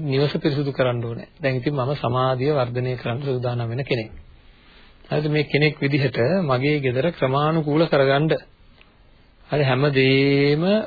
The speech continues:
පිළිවෙලට තියෙන්න ඕනේ. හ්ම්. උපරිම උත්සාහ කරන්න ඒකට හැම දෙයකටම තියන්න තැනක් තියෙනවා.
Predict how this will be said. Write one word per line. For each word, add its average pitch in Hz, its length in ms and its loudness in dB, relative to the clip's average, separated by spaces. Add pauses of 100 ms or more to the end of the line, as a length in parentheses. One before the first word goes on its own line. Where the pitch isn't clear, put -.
පිළිවෙලට 139 500 2
තියෙන්න 139 360 0
ඕනේ. 127 300 2 (920)
හ්ම්. 170 200 -6 (220)
උපරිම 175 400 4
උත්සාහ 180 400 2
කරන්න 143 360 0
ඒකට 117 360 -2
හැම 139 240 -2
දෙයකටම 139 560 2
තියන්න 127 340 0
තැනක් 123 340 -4
තියෙනවා. 110 360 -6